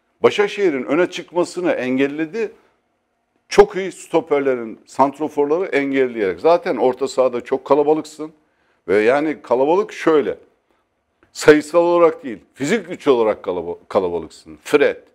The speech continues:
İsmail, Szymański. Öyle bir baskı yaptılar ki rakibe döndürmediler. Orası da çok önemli bir faktördü. Onun için kazandıkları topu da iyi o-,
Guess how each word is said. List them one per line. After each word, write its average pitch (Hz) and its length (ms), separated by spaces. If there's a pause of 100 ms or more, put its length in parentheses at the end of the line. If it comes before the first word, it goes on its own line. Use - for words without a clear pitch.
(260)
İsmail, 120 640
Szymański. 139 640 (440)
Öyle 147 280
bir 208 120
baskı - 320
yaptılar 175 460
ki 165 140
rakibe 143 400 (380)
döndürmediler. 139 800
Orası 139 400
da 196 80
çok 135 220
önemli 104 340
bir 90 60
faktördü. 104 640 (320)
Onun 180 180
için 220 340 (600)
kazandıkları 240 720
topu 143 300
da 127 80
iyi 113 180
o-, 107 120